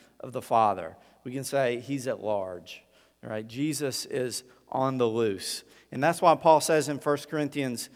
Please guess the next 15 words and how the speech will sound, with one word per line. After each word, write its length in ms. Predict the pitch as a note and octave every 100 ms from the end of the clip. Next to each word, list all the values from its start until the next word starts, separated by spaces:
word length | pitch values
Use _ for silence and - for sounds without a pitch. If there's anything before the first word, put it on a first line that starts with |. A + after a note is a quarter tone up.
| - _
fifteen, 640 | - D#3 - D#3 D3+ C3+ - - -
he 60 |
says, 280 | C3+ E3 C#3 D3+
"O 180 | E3
death, 320 | E3+ E3+ D3+ -
where 380 | C3+ D#3+ F#3
is 120 | G3 D#3
your 120 | E3+
victory? 500 | E3+ F3 C#3 G#2+ F#2+ - -
O 180 | C#3+ D3+
death, 400 | D#3 D#3 C3+ - - -
where 500 | B2 C3 D#3 D#3 D3+
is 380 | C#3 D#3 C3+ A2+
your 240 | C3 B2+
sting?" 880 | A#2+ - - C#3+ A#2 F#2+ F2+ F#2 G#2+